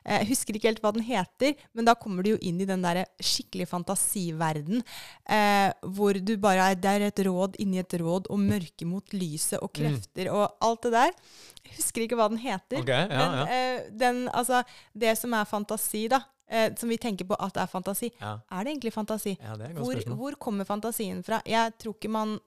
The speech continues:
Speaker 1: kan se, eh, eller tenke eller høre noe vi ikke har sett, tenkt eller hørt
Speaker 2: Ja, hvem
Speaker 1: eller
Speaker 2: vet?
Speaker 1: opplevd før.
Speaker 2: Hvem vet?
Speaker 1: Men sånn, ja,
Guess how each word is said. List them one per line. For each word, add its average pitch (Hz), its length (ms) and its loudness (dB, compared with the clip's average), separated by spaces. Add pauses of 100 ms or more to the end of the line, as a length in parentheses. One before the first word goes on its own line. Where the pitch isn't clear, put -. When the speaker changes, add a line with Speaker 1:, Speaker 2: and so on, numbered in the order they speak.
(160)
Speaker 1:
kan 208 220 -4
se, 185 360 0
eh, 214 100 -4 (600)
eller 220 120 2
tenke 202 480 -4
eller 202 160 0
høre 185 320 0
noe 180 260 0
vi 185 160 -4
ikke - 180 -12
har 175 60 -4
sett, - 440 -8
tenkt 170 260 -4
eller 185 140 -4
hørt 175 320 -4
Speaker 2:
Ja, 120 80 -14
hvem 104 60 -16
Speaker 1:
eller 101 120 -6
Speaker 2:
vet? 98 220 -8
Speaker 1:
opplevd 185 260 -8
før. 202 300 -2 (200)
Speaker 2:
Hvem 104 200 -6
vet? 104 360 -12
Speaker 1:
Men 277 320 -2 (600)
sånn, 254 260 0 (560)
ja, 254 240 4